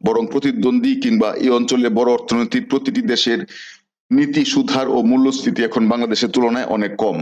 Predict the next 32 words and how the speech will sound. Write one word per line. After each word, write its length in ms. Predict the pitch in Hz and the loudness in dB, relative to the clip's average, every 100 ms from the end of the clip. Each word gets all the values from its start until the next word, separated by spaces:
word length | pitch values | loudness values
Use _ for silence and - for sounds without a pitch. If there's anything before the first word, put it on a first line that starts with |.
| - _ 113 | -8 _ -2
বর্তমানে 380 | 127 131 127 123 | -2 -4 -2 -2
বাংলাদেশ 360 | 123 123 117 104 | 0 0 0 0
ব্যাংক 200 | 120 107 | 0 0
ঘোষিত 320 | 110 131 - | 0 0 0
নীতি 380 | 110 117 120 117 113 - - | 2 0 2 0 0 -6 -16
সুধার 460 | - 127 113 120 120 113 - - _ _ | -2 0 0 0 -2 -4 -8 -16 _ _
অর্থাৎ 240 | - 131 - | -4 -4 -2
রেপো 340 | 117 135 135 | 0 0 0
রেট 220 | 131 139 135 101 | 0 0 -2 -2
দশ 160 | 123 - | 0 0
শতাংশ। 400 | 117 87 87 - 69 - - | -4 -4 -4 -2 -2 -4 -4
অন্যদিকে 380 | 127 135 135 139 | 0 0 0 -2
প্রতিবেশী 440 | 139 131 127 - 110 | -4 -2 -2 -2 -2
দেশ 180 | 123 127 | -2 0
ভারতের 400 | 110 110 117 123 | 0 0 -2 0
নীতি 200 | 123 - | 0 0
সুধার 320 | - 117 123 110 | 0 -2 -2 -4
ছয় 180 | - 120 | -2 0
দশমিক 400 | 113 123 117 120 - - - 98 | 0 2 0 0 -6 -20 -12 -2
দুই 160 | 120 139 | 2 2
পাঁচ 240 | 135 120 - | 0 -2 -4
শতাংশ, 400 | - 113 92 - - 58 | -4 -2 -4 -2 -2 0
নেপালের 380 | 117 117 127 120 | -2 -2 -2 -2
ছয় 180 | - 123 | -2 -2
দশমিক 380 | 120 120 123 135 - | 0 0 0 -2 -6
পাঁচ 200 | 123 135 - | -4 -4 -2
এবং 140 | 113 107 | -2 0
শ্রীলঙ্কার 480 | - 120 120 113 - | 0 0 0 -2 -2
সাত 180 | 117 110 | -4 -2
দশমিক 380 | 107 107 107 - | -2 0 -2 -2
পাঁচ 140 | 104 | -4
শতাংশ। 380 | - 92 82 | -2 -2 -4